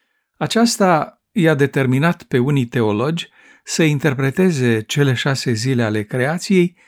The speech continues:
ca fiind perioade lungi de mii de ani. Însă teoria lui Darwin a mutat această discuție din tărâmul geologiei în cel al biologiei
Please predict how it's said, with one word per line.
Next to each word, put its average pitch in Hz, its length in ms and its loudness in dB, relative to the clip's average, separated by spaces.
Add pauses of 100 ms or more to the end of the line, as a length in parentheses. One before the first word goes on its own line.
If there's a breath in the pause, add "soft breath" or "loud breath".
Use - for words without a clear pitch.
(160 soft breath)
ca 156 140 -4
fiind 180 340 2
perioade 127 500 0
lungi 175 720 2
de 98 140 -2
mii 139 200 0
de 120 140 2
ani. 85 400 -4 (840 soft breath)
Însă 120 260 0
teoria 139 360 0
lui 123 160 2
Darwin 143 600 0 (360)
a 143 340 2
mutat 143 500 2
această 147 500 -2
discuție 139 680 -2
din 123 260 2
tărâmul 131 540 4
geologiei 104 800 0
în 151 220 0
cel 160 220 2
al 147 140 0
biologiei 127 840 -2